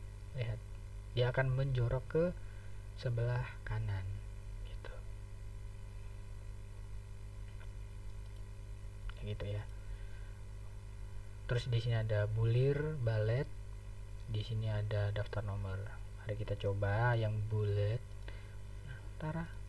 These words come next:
begitu. Kalau kita pakai yang nomor,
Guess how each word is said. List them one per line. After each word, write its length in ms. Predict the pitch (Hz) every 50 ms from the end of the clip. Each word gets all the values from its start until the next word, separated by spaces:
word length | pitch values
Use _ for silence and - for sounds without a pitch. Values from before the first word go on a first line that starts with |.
| - - - - - - -
begitu. 240 | 120 123 131 - 170 - - - - - - - - - - - - - - - - - - - - - - - - -
Kalau 160 | - - 123 117
kita 160 | 131 123 120
pakai 240 | 120 - - 120 120
yang 80 | 120
nomor, 240 | 120 131 156 175 -